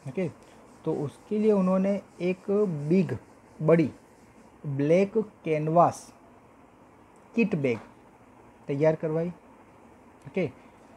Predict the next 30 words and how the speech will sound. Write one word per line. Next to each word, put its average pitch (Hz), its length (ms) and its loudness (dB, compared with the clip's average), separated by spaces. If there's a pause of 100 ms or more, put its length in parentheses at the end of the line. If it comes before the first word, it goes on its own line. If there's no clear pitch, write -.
with 196 300 0
some 220 440 2 (300)
straw 220 500 2 (120)
at 160 160 -2
the 156 140 2
bottom। 127 340 -2 (1040)
अभी 156 380 -4 (840)
ये 156 120 -2
जो 170 200 0
bag 151 360 -2
उसने 170 280 -8
एक 165 480 -8 (680)
तैयार 156 280 4
करवाई, 160 460 -4 (960)
जो 139 160 -2
black 135 340 -2 (120)
canvas 131 400 -2
से - 140 -14
बनी 151 240 -4
हुई 151 180 -4
थी, 160 280 -10 (340)
वैसे 131 300 -6
ही 143 80 -4 (180)
किट 190 200 -2
बैग 151 300 0
की 160 80 -6
तरह 143 240 -4
लग 139 180 -4
रही 143 200 -4
थी। 156 240 -12